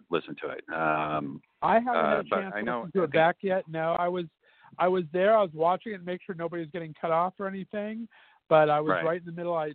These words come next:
Speaker 2: about five minutes after I left you, the doctor called me to his office, and he was not happy that I was playing producer <laughs> while I was in there to begin with. And he
Speaker 1: Nice.
Speaker 2: was running out doing a bunch of tests and things. So I didn't get to hear. I, I jumped in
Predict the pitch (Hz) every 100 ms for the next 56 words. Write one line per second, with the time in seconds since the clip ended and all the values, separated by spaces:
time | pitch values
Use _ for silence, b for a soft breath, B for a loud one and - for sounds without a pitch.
0 | - 131 147 143 127 160 180 175 180 170
1 | 170 160 180 147 160 165 - 165 170 151
2 | 143 147 - 156 160 151 151 151 139 143
3 | 151 165 160 - 135 131 b b b b
4 | - 165 151 151 147 151 151 160 151 147
5 | 131 - 147 139 143 156 147 214 180 185
6 | 156 185 185 180 165 139 170 170 202 233
7 | B B 147 143 147 - 143 143 143 143
8 | 165 151 151 151 156 156 151 147 147 147
9 | 143 _ - 147 - 139 156 - 156 139
10 | 151 147 - 135 135 B B B - 156
11 | 185 190 190 147 185 180 - 151 180 -
12 | _ - 160 143 _ _ 196 202 - 196